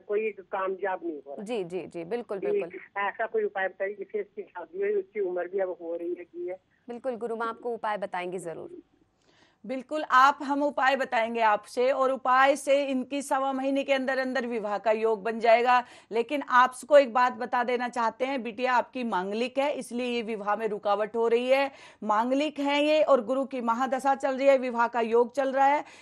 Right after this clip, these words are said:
Speaker 3: कहीं गुरु इनका उचका है और कुंडली में कोई दोष इनका भी इतना ज्यादा नहीं बना हुआ है, लेकिन हाँ, एक विष दोष बना हुआ है, चंद्रमा शनि की युति है।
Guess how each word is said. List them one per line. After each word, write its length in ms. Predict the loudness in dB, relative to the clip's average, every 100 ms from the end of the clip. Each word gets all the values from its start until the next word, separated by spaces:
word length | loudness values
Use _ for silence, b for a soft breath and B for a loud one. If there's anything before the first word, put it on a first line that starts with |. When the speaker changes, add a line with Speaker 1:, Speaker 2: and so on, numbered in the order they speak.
| B
Speaker 3:
कहीं 200 | 0 0 0
गुरु 240 | 0 2
इनका 340 | 0 0 0
उचका 460 | 0 -2 -2 4 4
है 360 | 6 6 6 2 B B
और 180 | 0 2
कुंडली 380 | 2 2 2 0
में 140 | 0
कोई 200 | 2 2
दोष 320 | 2 -2 -2
इनका 280 | -4 4 2
भी 100 | 2
इतना 240 | -6 -4
ज्यादा 280 | 0 2 4
नहीं 260 | 2 -2 -2
बना 260 | -2 0
हुआ 200 | 0 2
है, 60 | 2
लेकिन 260 | 0 -2 -6
हाँ, 120 | -4
एक 160 | -4
विष 320 | -4 -6 -6 -2
दोष 340 | 0 0 -2
बना 200 | -6 -2
हुआ 260 | -2 2 2
है, 120 | 0
चंद्रमा 420 | -2 -4 -4 -6
शनि 280 | -6 -8 -8
की 180 | -8 -6
युति 280 | -6 0
है। 240 | 2 2